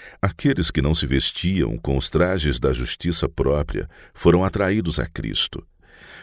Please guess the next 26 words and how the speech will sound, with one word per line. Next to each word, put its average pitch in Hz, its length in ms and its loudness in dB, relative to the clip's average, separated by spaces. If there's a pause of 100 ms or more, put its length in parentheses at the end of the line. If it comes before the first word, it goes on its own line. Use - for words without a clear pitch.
(160)
Hoje, 80 500 8
Satanás 71 500 -2
se - 80 0
esforça - 680 0 (300)
por 82 180 4
manter 87 360 2
oculto 110 520 0
do 82 140 0
mundo 87 460 -2
o 71 60 0
grande 98 460 0
sacrifício - 880 -2
expiatório, 57 880 -2 (360)
que 67 100 -4
revela 65 380 2
o 64 60 4
amor 64 260 0
de 62 120 -2
Deus 78 420 2
e 67 80 0
as 65 140 0
reivindicações 69 880 0
vinculadas 76 800 2
à 62 60 0
lei 62 160 -2
divina. 55 560 -8